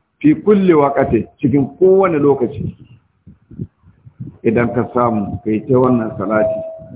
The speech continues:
To, wannan mustahabbi na. Amma fa, da wancan na wajibi, da wannan na sunna, da wannan na musahabi, kowane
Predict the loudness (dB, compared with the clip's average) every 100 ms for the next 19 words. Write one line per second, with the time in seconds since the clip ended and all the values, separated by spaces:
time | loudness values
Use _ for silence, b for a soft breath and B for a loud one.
0 | -20 -20 -10 -10 -10 -10 -2 2 2 0
1 | 0 -2 -4 -4 -2 -2 -4 -4 -8 -14
2 | -20 _ _ _ -20 -20 -10 -4 0 2
3 | 2 2 0 -2 -8 -12 -18 -16 -14 -16
4 | -18 -8 0 0 0 0 0 0 2 0
5 | 0 -4 -6 -12 -18 -20 _ -8 -2 0
6 | 2 0 -2 -4 -4 -4 -4 -6 -12 _
7 | _ _ -8 -2 0 2 0 0 0 -2
8 | -2 -2 -2 -2 -4 -10 -16 _ _ -20
9 | -4 0 2 2 0 -4